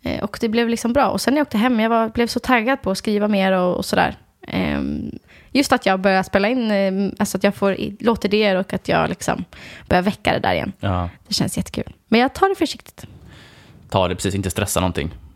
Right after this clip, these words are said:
Speaker 1: Se vad det blir.
Speaker 2: Men du har ju också, du går ju i skola hundra procent och du har detta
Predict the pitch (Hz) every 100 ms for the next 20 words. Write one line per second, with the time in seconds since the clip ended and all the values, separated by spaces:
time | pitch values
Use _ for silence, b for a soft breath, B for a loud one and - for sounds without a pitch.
0 | - - - 190 - - - - 113 113
1 | 139 131 127 - 107 113 117 123 107 110
2 | - 123 95 87 92 104 101 87 - -
3 | 85 87 113 - 110 101 - - 82